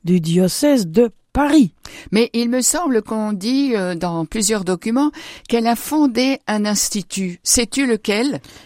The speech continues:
Speaker 1: Eh oui, effectivement, elle fut la fondatrice de l'Institut Normal Sainte-Geneviève à Paris, sixième, qui existe toujours, bien sûr, agrandi.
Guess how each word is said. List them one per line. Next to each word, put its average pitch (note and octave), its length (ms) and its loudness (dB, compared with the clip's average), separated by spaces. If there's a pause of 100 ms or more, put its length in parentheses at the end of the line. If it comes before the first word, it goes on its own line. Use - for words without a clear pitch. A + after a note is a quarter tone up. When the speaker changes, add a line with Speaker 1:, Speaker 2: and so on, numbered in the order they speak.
(160)
Speaker 1:
Eh C4 140 4
oui, D4 440 6
effectivement, A#3+ 720 2 (360)
elle G#3 200 4
fut C4 200 -2
la G3 100 2
fondatrice C4 640 2
de G3+ 140 0
l'Institut A#3 560 0
Normal G#3+ 500 4
Sainte-Geneviève A3 1120 4
à F#3 100 -4
Paris, G3+ 380 -2 (120)
sixième, D4+ 580 4 (480)
qui F#3+ 120 4
existe E3 580 0
toujours, A3 600 0 (240)
bien D3 160 -6
sûr, C4 340 -4 (140)
agrandi. F3 720 2